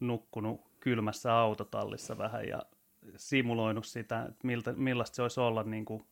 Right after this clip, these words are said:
life-basessa ja nukkua tunti tai kaksi ja lähteä sit liikkeelle. Niin kerro pikkusen tosta filosofiasta, että mistä se on tullut ja mitä, mitä kaikkea siihen kuuluu? Onko se niinku se viimeiset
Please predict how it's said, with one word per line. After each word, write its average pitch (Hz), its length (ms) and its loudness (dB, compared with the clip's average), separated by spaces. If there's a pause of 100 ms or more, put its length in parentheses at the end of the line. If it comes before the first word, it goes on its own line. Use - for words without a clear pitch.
(340)
life-basessa 120 800 2
ja 113 80 -2
nukkua 113 380 -6
tunti 110 380 -4
tai 110 160 0 (100)
kaksi 110 340 -4
ja 120 160 -2
lähteä 120 320 -4
sit - 260 -12
liikkeelle. 120 640 -8
Niin - 200 -8 (460)
kerro 196 280 4
pikkusen 123 580 0
tosta - 280 -4 (200)
filosofiasta, 117 800 0
että 135 120 -6
mistä 156 240 0
se 151 80 2
on 120 220 2 (180)
tullut 117 460 0
ja 101 340 -4 (1040)
mitä, 143 320 0 (460)
mitä 147 280 0
kaikkea 120 460 -2
siihen 123 240 -2
kuuluu? 107 460 0
Onko 113 160 -4
se 127 120 -6
niinku 120 240 -4
se 117 280 -8
viimeiset 135 460 0